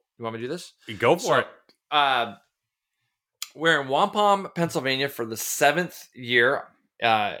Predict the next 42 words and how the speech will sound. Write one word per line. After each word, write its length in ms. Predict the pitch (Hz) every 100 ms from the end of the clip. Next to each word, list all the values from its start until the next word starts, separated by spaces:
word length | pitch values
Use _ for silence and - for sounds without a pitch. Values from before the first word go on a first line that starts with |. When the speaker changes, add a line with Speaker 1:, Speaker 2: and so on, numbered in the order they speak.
| 113
Speaker 1:
going 240 | 123 117
up 120 | 120
to 80 | -
Pittsburgh. 420 | - 160 - 131
You 120 | 131 190
and 80 |
I, 160 | 147 123
I'm, 120 | 185 -
I'm 120 | 151
pumped 260 | - 143 123
to 60 |
be 100 | 117
out, 160 | 113 -
getting 180 | 127 90
up 140 | 120
there. 240 | 123 151 - _ - - -
Can 120 | 175
you 40 |
believe 160 | 214 254
it's 120 | 147
been 140 | 123
seven 640 | 107 - - 117 143 147 156 _ _
years? 540 | 104 107 185 269 - -
Is 80 | 151
it 120 | 240
really 200 | 151 208
Speaker 2:
No. 60 | 180
Speaker 1:
our 60 |
seventh 420 | 127 - 123 185 - _ _ _ _
year 220 | 117 165 208
going 160 | 147
up 140 | 147 165
there? 180 | 330 330 _ _
Speaker 2:
No, 280 | 104 101 85 -
it's 180 | 95 -
not. 260 | 90 87 -
Speaker 1:
It's 200 | 165 233
not. 280 | 302 - -
Why'd 220 | 160 208
you 60 | 262
put 200 | 302 294
that? 240 | - -